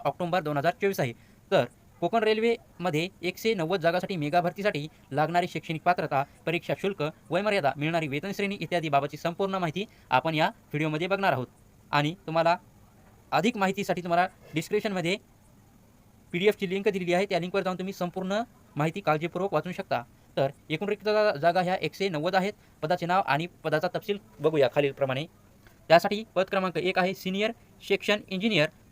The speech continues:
त्यामध्ये सिव्हिलसाठी पाच रिक्त जागा आहेत. नंबर दोन आहे सिनियर सेक्शन इंजिनियर, ते इलेक्ट्रिकलमध्ये पाच रिक्त जागा आहेत. नंबर तीन आहे स्टेशन मास्टरसाठी दहा रिक्त जागा आहेत.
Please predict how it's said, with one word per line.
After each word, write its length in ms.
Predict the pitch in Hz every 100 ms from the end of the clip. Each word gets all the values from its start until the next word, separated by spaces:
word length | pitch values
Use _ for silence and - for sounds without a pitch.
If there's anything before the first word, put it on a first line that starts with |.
| _ -
त्यामध्ये 260 | 190 190 190
सिव्हिलसाठी 840 | - 190 190 123 - - - 170 185 -
पाच 200 | 170 208
रिक्त 160 | 214
जागा 180 | 202 196
आहेत. 100 | 202 - - -
नंबर 200 | 165 170
दोन 160 | 190
आहे 160 | 190 202 - -
सिनियर 340 | 202 202 214
सेक्शन 500 | 214 - 185 180 190 190
इंजिनियर, 380 | 185 175 180 175 - - - -
ते 140 | 185 -
इलेक्ट्रिकलमध्ये 680 | 165 175 - 226 185 165 190 - - -
पाच 180 | 185
रिक्त 160 | 196 190
जागा 200 | 156 135
आहेत. 160 | 139 180 - - - -
नंबर 200 | 156 170 185
तीन 100 | 196
आहे 120 | 196
स्टेशन 360 | - 180 220 202
मास्टरसाठी 580 | 165 - 190 - 170
दहा 260 | 180 139 170
रिक्त 140 | 190
जागा 220 | 185 165
आहेत. 120 | 139